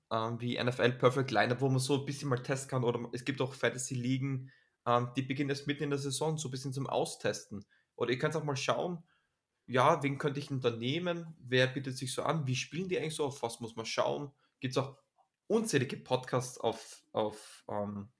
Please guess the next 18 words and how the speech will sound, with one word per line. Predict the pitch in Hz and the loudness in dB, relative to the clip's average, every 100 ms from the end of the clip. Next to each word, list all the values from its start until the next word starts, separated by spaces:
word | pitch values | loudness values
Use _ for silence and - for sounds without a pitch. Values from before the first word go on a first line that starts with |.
| _ | _
auf | 110 104 | -6 -6
sämtlichen | - - - - - 127 127 120 117 107 104 _ _ _ | -8 -14 -14 -14 -2 -2 0 -4 -4 -6 -10 _ _ _
Plattformen, | 123 127 135 117 | 0 2 0 0
wo | |
man | 113 | -2
sich | 110 - | -4 -4
Podcasts | 156 - 113 - | -4 -4 -4 -2
anhören | 143 147 | 0 0
kann. | 131 135 | -2 -2
Es | 117 | -4
gibt | - - _ _ | -8 -16 _ _
T-V-Shows. | 147 127 117 143 139 131 - - - - - _ | -2 4 4 4 0 -4 -8 -20 -20 -20 -20 _
Ähm, | 107 104 107 110 107 _ - _ _ - - _ _ _ _ _ _ _ _ | 4 4 2 -4 -8 _ -20 _ _ -20 -20 _ _ _ _ _ _ _ _
es | - - | -10 -4
gibt | - 131 - - | -2 -2 -6 -4
wirklich | 135 156 - - | -4 -4 -10 -4
Leute | 113 113 - 160 156 - _ _ _ | 0 0 2 0 0 -8 _ _ _
in | - 131 131 - | 0 0 0 -6